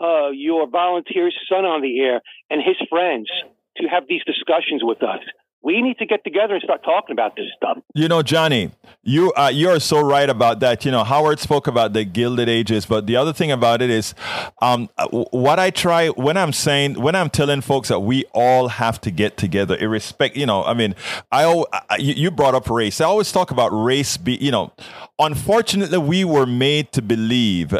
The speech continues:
Speaker 2: in our indoctrination over the dec-, over the centuries, we were made to believe that the race thing was the real issue. The race thing has never, and, you know,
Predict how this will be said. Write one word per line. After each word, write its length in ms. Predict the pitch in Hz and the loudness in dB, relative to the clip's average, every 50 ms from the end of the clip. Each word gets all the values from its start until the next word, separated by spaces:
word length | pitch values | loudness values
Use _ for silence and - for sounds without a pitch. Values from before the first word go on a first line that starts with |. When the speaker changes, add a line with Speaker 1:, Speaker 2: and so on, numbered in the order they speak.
| - - | -2 -2
Speaker 2:
in 160 | 110 110 107 | -2 0 0
our 240 | 113 127 139 143 139 | 0 0 0 0 0
indoctrination 840 | 120 113 113 110 110 - - - 107 104 110 120 120 - - 120 117 | 0 2 2 2 2 0 -2 -2 0 0 0 0 -2 -2 -2 -2 -2
over 180 | 113 101 113 | 0 0 0
the 140 | 107 98 92 | 0 0 -2
dec-, 420 | 85 71 - 107 107 107 - - 113 | -4 -4 -2 -2 -2 -2 -2 -2 -2
over 200 | 120 110 139 107 | 0 0 0 -2
the 100 | 104 98 | -2 -4
centuries, 720 | - - 131 117 117 117 - 110 104 92 87 85 80 - - - - - - - | -2 0 0 0 0 0 0 0 0 0 0 -2 -4 -6 -8 -8 -8 -8 -6 -4
we 180 | 113 127 185 208 | -2 0 2 2
were 160 | 190 165 143 | 4 2 2
made 320 | 131 131 143 156 160 - | 4 2 2 2 2 0
to 80 | - 135 | -2 0
believe 440 | 110 123 117 113 131 143 143 127 113 | 0 0 0 2 0 0 0 0 2
that 200 | 120 113 98 101 | 0 0 2 0
the 100 | 110 104 | 0 0
race 440 | 101 104 117 127 135 131 - - | 0 2 2 2 0 0 -2 -4
thing 260 | - - 127 127 123 120 | -2 0 0 0 2 2
was 220 | 113 101 - - | 0 0 -2 -4
the 160 | - 107 98 | -2 -2 0
real 360 | 98 101 113 117 120 117 117 - _ - | 2 2 2 2 2 0 0 -4 _ -4
issue. 540 | 113 127 120 - - - - 92 76 - - - - - - - _ _ _ _ _ _ - | -2 -2 0 0 0 0 0 0 -2 -4 -6 -12 -20 -20 -20 -20 _ _ _ _ _ _ 0
The 100 | 139 143 | 0 0
race 400 | 143 156 180 196 208 214 - - | 2 2 2 2 2 0 -2 -4
thing 320 | - 190 185 185 185 170 | -2 0 0 0 0 0
has 380 | 143 139 131 135 135 - 107 117 | 0 2 2 2 2 2 0 -2
never, 840 | 120 123 127 135 156 165 170 135 113 107 127 123 101 82 - - | -2 0 0 2 2 2 2 2 0 0 0 2 2 0 -2 -2
and, 220 | - 120 123 123 147 | -2 -2 0 0 0
you 80 | 185 | 0
know, 160 | 190 165 143 | 0 0 0